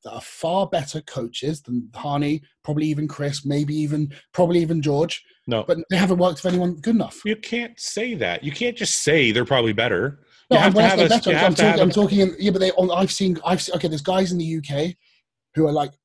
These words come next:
Speaker 1: unknown and they just, like, run a gym and all of their clients are just
Speaker 2: It doesn't
Speaker 1: amateurs
Speaker 2: matter,
Speaker 1: and they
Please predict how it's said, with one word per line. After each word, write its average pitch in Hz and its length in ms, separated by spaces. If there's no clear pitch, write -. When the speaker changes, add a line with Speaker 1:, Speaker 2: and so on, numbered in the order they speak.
Speaker 1:
unknown 160 760
and 143 100
they 143 60
just, 151 200
like, 147 140
run 156 220
a 143 60
gym 139 340
and - 120
all 160 260
of 143 80
their 143 120
clients 127 460
are 127 80
just 135 160
Speaker 2:
It 127 120
doesn't 151 280
Speaker 1:
amateurs 135 300
Speaker 2:
matter, 139 140
Speaker 1:
and 101 80
they - 20